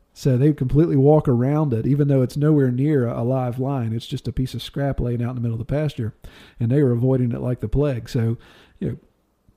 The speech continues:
it's a tiny little strand of wire that, you know, if, I don't know how good pigs' eyesight is, but my goodness, they, they definitely knew where it was, and they stayed away from it. So it's funny. So, so as I picked it up, I mean, you could walk, I could walk around with wire in my hand, and I could, you know,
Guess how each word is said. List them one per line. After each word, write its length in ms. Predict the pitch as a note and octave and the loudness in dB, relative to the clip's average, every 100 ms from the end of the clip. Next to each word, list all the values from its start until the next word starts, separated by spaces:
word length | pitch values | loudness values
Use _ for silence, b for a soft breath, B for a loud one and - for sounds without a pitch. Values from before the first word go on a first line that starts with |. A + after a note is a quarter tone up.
| - | -8
it's 180 | G#3 E3+ | -6 -6
a 40 | |
tiny 340 | A2 D3 F#3 D3+ | -6 -2 -2 -2
little 180 | B2+ | -4
strand 320 | - D3+ D3 A2+ | -4 0 0 0
of 120 | A2 | 0
wire 340 | D#3 F3 A#2 | 2 2 0
that, 200 | G#2+ A2+ - _ _ _ _ _ _ _ _ - _ - | -2 -4 -8 _ _ _ _ _ _ _ _ -20 _ -4
you 180 | A#2+ | -2
know, 60 | A#2+ | -2
if, 180 | C3 A#2 | -6 -6
I 80 | C3+ | -6
don't 80 | C#3+ | -4
know 80 | C#3 | 0
how 140 | A#2+ | 0
good 240 | A#2+ C#3 - | 0 0 0
pigs' 240 | C3+ A#2+ | 0 -2
eyesight 460 | A2 D#3 - C3 C3 | -6 -6 -6 -8 -6
is, 200 | B2+ A#2 | -8 -8
but 140 | C3+ | -8
my 160 | C#3 C3 | -6 -4
goodness, 280 | D3 B2+ | -4 -4
they, 180 | - B2 | -6 -6
they 140 | C#3 C3+ | -6 -6
definitely 360 | C#3 C#3 C3 | -6 -6 -4
knew 180 | A#2+ D3 | 0 2
where 140 | C#3 | 2
it 80 | C#3 | 0
was, 360 | C3 C3 C3 A#2 | -2 -2 -2 -4
and 80 | A2 | -6
they 100 | B2 | -8
stayed 220 | - B2+ | -6 -6
away 220 | A#2+ C3+ | -4 -4
from 240 | C3 A2+ | -4 -8
it. 100 | C#3 | -8
So 120 | - B2+ | -8 -10
it's 120 | - | -8
funny. 260 | - B2 | -10 -10
So, 220 | A#2+ A#2+ A2+ b b b b b - | -10 -12 -14 b b b b b -10
so 80 | |
as 100 | C#3+ | -8
I 40 | C3 | -6
picked 260 | - C#3 | -6 -6
it 60 | A#2 | -2
up, 200 | C#3+ B2 | -2 -2
I 40 | |
mean, 120 | A#2 A#2+ | -2 -2
you 80 | |
could 120 | C#3 B2+ | -2 0
walk, 260 | C3 - | 0 -2
I 80 | D3 | -4
could 140 | D3+ B2 | -2 2
walk 260 | C#3 D3+ | 2 2
around 380 | B2 C#3 C#3 B2+ | 2 0 0 0
with 160 | A#2+ B2 | -2 0
wire 300 | C3 C3+ C3+ | 0 0 0
in 120 | B2+ | -2
my 140 | A2+ | -2
hand, 340 | A2 C3+ C3 A#2 | -2 0 -2 -6
and 100 | A2+ | -6
I 100 | A#2 | -6
could, 200 | A2 D3+ | -8 -6
you 140 | C3 | -6
know, 180 | A#2 | -6